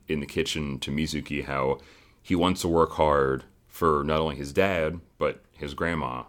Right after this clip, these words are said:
And he said that he knows he has to take more responsibility, and he wants to work hard, and he, and he acknowledges that Taka works hard, and Taka says that he's gonna continue to work hard. And so, and, you know, they shake hands, and it's a really nice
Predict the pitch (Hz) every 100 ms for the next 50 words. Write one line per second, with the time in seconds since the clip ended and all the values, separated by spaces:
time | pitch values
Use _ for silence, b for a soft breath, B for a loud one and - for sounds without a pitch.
0 | _ - 67 65 65 67 - 69 65 65
1 | 73 73 71 76 73 78 71 - 71 -
2 | 69 76 73 69 67 65 B B _ 80
3 | 76 69 71 76 76 73 69 65 - b
4 | b _ 76 73 78 78 76 - 76 82
5 | - 76 73 69 69 69 - 76 78 73
6 | 71 71 71 69 69 64 - - 80 -
7 | 78 78 - - 78 73 64 - 67 69
8 | 69 69 67 73 69 69 67 67 113 123
9 | 110 92 87 80 - 78 73 71 67 B
10 | B - 76 - 82 76 76 69 65 -
11 | 113 104 - 90 90 87 90 80 71 69
12 | 65 71 90 92 90 85 80 78 - -
13 | -